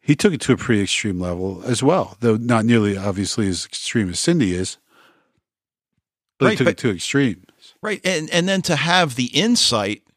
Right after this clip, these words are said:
Speaker 2: to tell her, and, and I thought it was, again, really touching. He takes her hand, that what these people show is not love, it's obsession, and it's only gonna get worse.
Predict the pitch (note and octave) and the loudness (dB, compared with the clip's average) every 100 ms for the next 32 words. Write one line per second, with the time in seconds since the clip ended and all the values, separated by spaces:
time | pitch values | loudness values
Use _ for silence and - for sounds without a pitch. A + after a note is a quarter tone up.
0 | _ _ _ _ _ _ _ _ - B2+ | _ _ _ _ _ _ _ _ -10 -4
1 | - G#3 G3+ C3+ B2+ C3 C#3 C#3 D#3 D#3+ | 2 4 4 2 2 0 -2 0 -2 0
2 | G#3+ F3 C3+ D#3+ A3 C3 G#2+ B2+ F3 F3+ | -2 -2 -2 -2 0 0 -4 -10 -4 -2
3 | D#3+ - D#3+ F#3+ - A#2+ A#2 D3 C3+ - | -2 0 0 0 0 0 0 0 0 -2
4 | G#2+ C3+ C3 C3 B2 - _ _ - _ | -4 0 2 2 0 -4 _ _ -20 _
5 | _ _ _ _ _ B2+ A#2 - D3 F#3+ | _ _ _ _ _ -2 -2 -2 -2 0
6 | F3+ D3+ - E3+ - C3 - - E3+ F3 | -2 -4 -4 -6 -2 -2 -2 0 2 4
7 | C3 - B2 C3+ C3 G#2 A2 D#3+ G3+ A2 | 2 0 -2 0 0 0 0 4 4 4
8 | G2+ G#2+ - B2+ - - - G3+ F3+ B2+ | 0 -4 -4 -4 0 0 2 0 0 0
9 | A2+ A2+ A2+ - B2+ C#3+ A#2 A2 G#2 G#2+ | 0 0 -2 -2 -2 0 0 -2 -2 -4
10 | - G#2 F3 D#3+ D#2 - - | -4 -4 0 0 0 -2 -2